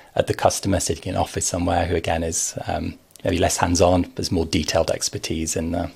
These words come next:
the specifics of the machines, right? But,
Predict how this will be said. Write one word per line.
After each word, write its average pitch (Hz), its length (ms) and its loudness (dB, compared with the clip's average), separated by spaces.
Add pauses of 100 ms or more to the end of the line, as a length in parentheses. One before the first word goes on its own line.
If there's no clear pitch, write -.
(380)
the - 100 -2
specifics - 460 4
of 95 100 -2
the 90 80 -4
machines, 82 640 -2
right? 98 320 -4 (600)
But, - 300 6